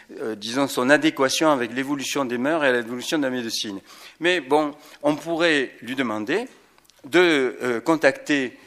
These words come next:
euh, les médecins qui ont dix ans de thèse, hein, qui sont en exercice ou remplaçants ou, ou installés, hein, euh, il faut avoir aucun a priori, et, et donc, euh, demander à tout cet ensemble-là,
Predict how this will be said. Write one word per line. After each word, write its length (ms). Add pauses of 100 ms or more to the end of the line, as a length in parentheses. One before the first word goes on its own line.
(260)
euh, 200
les 160
médecins 480
qui 180
ont 100
dix 360
ans 260 (200)
de 80
thèse, 420 (160)
hein, 180
qui 140
sont 120
en 200
exercice 640
ou 100
remplaçants 800
ou, 300 (200)
ou 120
installés, 580
hein, 180
euh, 160 (240)
il 60
faut 140
avoir 200
aucun 260
a 60
priori, 500 (380)
et, 460
et 60
donc, 280
euh, 220 (100)
demander 380
à 60
tout 360
cet 240
ensemble-là, 680